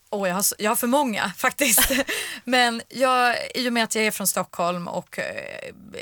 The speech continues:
Speaker 1: liksom mitt andra vardagsrum har ju varit så A B F-huset på Sveavägen fyrtioett, ehm, så tycker jag att de åren, ehm, då Göran Eriksson var programchef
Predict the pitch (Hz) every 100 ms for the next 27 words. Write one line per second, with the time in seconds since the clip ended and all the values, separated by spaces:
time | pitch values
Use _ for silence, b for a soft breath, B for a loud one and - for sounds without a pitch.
0 | - - 185 - 208 208 208 196 196 196
1 | 196 202 220 185 180 170 - 165 165 175
2 | 170 - 196 - - - 185 165 170 156
3 | - - 190 285 _ - B B B B
4 | _ 185 170 170 170 170 - B B B
5 | B - 226 226 - 196 185 185 214 208
6 | - 220 220 220 185 175 175 175 - -
7 | - - 67 64 64 180 - _ _ b
8 | b b - - - 208 202 190 185 202
9 | 175 170 - 220 180 165 - 190 190 165
10 | - 240 - - -